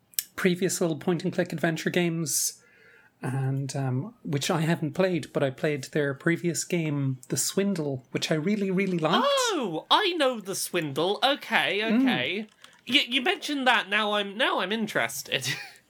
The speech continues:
Speaker 1: Yeah, okay. So same developers as The Swindle, which is a game that I think a lot of people kinda, kinda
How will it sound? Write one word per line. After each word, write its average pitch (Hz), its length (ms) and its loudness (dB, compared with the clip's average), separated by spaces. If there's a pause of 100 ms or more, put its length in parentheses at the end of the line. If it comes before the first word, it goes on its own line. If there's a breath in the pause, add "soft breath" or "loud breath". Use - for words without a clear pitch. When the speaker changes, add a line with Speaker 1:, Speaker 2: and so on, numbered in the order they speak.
Speaker 1:
Yeah, 170 260 4 (180)
okay. 165 300 0
So - 220 0
same 240 260 4
developers 196 560 0
as 151 300 0
The - 80 -8
Swindle, 175 640 0
which 135 200 -4
is - 380 -2 (420 loud breath)
a 151 60 2
game 294 320 4
that 311 120 2
I 311 120 2
think 311 260 2
a 311 60 2
lot 285 180 4
of 294 80 -4
people 247 680 0 (480)
kinda, 214 280 0
kinda 190 480 -2